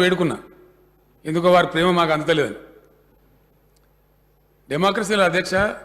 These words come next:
నేను కూడా అపోజిషన్ మెంబర్గా ఉన్నా అధ్యక్ష, చాలా వాదించేవాళ్ళు. డెబ్బై, డెబ్బై, ఎనభై, ఎనభై నిమిషాలు నేను కూడా మాట్లాడిన అధ్యక్ష ఇదే సభలో. రెండూ చెప్పాలి అధ్యక్ష ఎప్పుడు కూడా, పబ్లిక్ అప్రిషియేట్ చేస్తారు. అది వారికి నేను పదే పదే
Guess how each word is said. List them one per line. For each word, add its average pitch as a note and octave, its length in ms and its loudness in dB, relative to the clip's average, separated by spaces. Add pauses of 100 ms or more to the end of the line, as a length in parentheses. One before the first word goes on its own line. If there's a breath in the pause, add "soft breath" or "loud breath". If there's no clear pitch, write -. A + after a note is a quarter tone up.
(380)
నేను D#3+ 160 -2
కూడా F#3+ 160 2
అపోజిషన్ F3+ 360 -4
మెంబర్గా D#3 320 -4
ఉన్నా D3 180 -4
అధ్యక్ష, B2 200 -10 (160)
చాలా D3 260 -4
వాదించేవాళ్ళు. C#3 520 -6 (1300)
డెబ్బై, D3 240 -2
డెబ్బై, E3 200 2
ఎనభై, D#3+ 220 0
ఎనభై D#3 220 -2
నిమిషాలు E3 260 -4
నేను D#3 140 -2
కూడా D3+ 160 0
మాట్లాడిన D3+ 340 -4
అధ్యక్ష C3 260 -8
ఇదే C#3 100 -8 (100)
సభలో. A#2 200 -8 (1300)
రెండూ E3 260 0 (120)
చెప్పాలి F#3+ 340 4
అధ్యక్ష D3+ 280 -2
ఎప్పుడు D3 220 -6
కూడా, G#2+ 140 -6 (1000)
పబ్లిక్ E3+ 300 0
అప్రిషియేట్ E3+ 320 -2
చేస్తారు. - 260 -6 (1120)
అది E3+ 180 0
వారికి F#3 220 4
నేను F#3 120 0 (280)
పదే D#3 200 2 (180)
పదే G#3 180 4